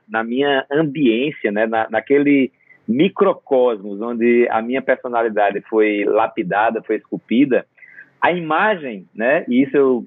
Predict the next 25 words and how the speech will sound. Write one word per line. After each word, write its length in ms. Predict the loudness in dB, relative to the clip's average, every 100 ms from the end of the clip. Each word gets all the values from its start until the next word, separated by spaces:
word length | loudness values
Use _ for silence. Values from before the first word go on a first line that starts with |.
| -6
descobri 800 | -4 -2 0 2 4 4 2 0
até 400 | -2 -4 2 2
um 140 | 2 -2
pouco 340 | -2 -4 -2
depois, 440 | -2 -2 0 0 2
fazendo 340 | -2 -2 -8
um, 220 | -10 -14 -16
um 60 | -2
trabalho 460 | 0 2 0 -2
de 180 | -2 0
autoavaliação 1400 | 2 2 0 -6 -4 0 0 0 0 0 -2 -4 -8 -8 -14
de 80 | -8
quem 320 | -4 0 2
era 260 | 2 2 2
eu 240 | -2 -6
e 60 | -8
por 180 | -8 -4
que 100 | -4
é 80 |
que 100 | 0
eu 100 | 0
tinha 240 | 0 -4 -4
trabalhado 560 | -2 0 2 2 0
com 140 | -4 -10
publicidade, 720 | -8 -6 -2 2 2 0